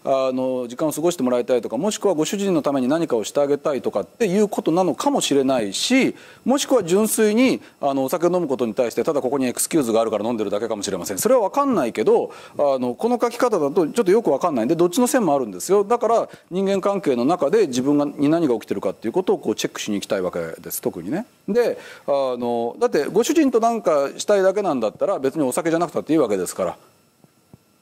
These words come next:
で、そのことが本当に何がしたいのかが分かれば、別にご主人だってね、あの、奥さんがアルコール飲むか飲まないかが厳-、厳密な意味で大切だってことは別にないわけですから。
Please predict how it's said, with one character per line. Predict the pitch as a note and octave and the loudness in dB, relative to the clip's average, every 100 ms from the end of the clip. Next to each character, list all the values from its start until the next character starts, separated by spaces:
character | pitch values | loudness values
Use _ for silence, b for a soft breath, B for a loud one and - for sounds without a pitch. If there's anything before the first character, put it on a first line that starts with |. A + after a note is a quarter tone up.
| _ | _
で、 | G3+ | -2
そ | F#3 B3+ | 0 2
の | C#4+ | 2
こ | |
と | C#4 | 2
が | G#3+ | 2
本 | C4 C#4+ | 2 0
当 | C4 | 0
に | |
何 | C4 B3+ | 0 2
が | G3+ | 0
し | |
た | - E3 | 0 0
い | |
の | C#3 | 0
か | A#3 | 0
が | F3 | 2
分 | A#2+ | 2
か | F#3 | 0
れ | C#3 | -2
ば、 | G#2+ D#3+ F#2+ - | 0 -2 -2 -2
別 | F#3+ A#3+ | 0 2
に | |
ご | F#3+ | 2
主 | G3+ A#3+ | 2 2
人 | F3 | 2
だ | G#2+ | 2
っ | |
て | B2 | 2
ね、 | |
あ | G#3 D#3 B2+ | 0 2 0
の、 | B2 A#2 - B | -2 -4 -6 B
奥 | F#3+ F#3+ | -4 0
さ | D3+ | 0
ん | |
が | A#2 | 0
ア | |
ル | E3 | 0
コ | A3 | 2
ー | |
ル | G#3+ | 2
飲 | A#3 | 0
む | A3+ | 0
か | |
飲 | D3+ | 0
ま | D3+ | 0
な | D#3+ | -2
い | |
か | A#2 | -2
が | G#2 | -4
厳-、 | G2+ D#3 A3 B3+ - _ _ - | -2 0 -2 -4 -16 _ _ -8
厳 | C#3 A3+ C4+ | -2 0 2
密 | C4 | 2
な | C4 | 2
意 | B3+ | 2
味 | |
で | D#3 | 0
大 | C#3+ C#3+ | 0 -2
切 | D3 | 0
だ | D3+ | 0
っ | |
て | A#2 | 0
こ | G2+ | 0
と | |
は | |
別 | G2+ A2 | 0 0
に | |
な | D#3+ | 0
い | G#3 | 0
わ | A#2+ | 0
け | |
で | G2+ | 0
す | F#2+ | 0
か | G#2+ | 0
ら。 | C#3 A2+ - | 0 -2 -8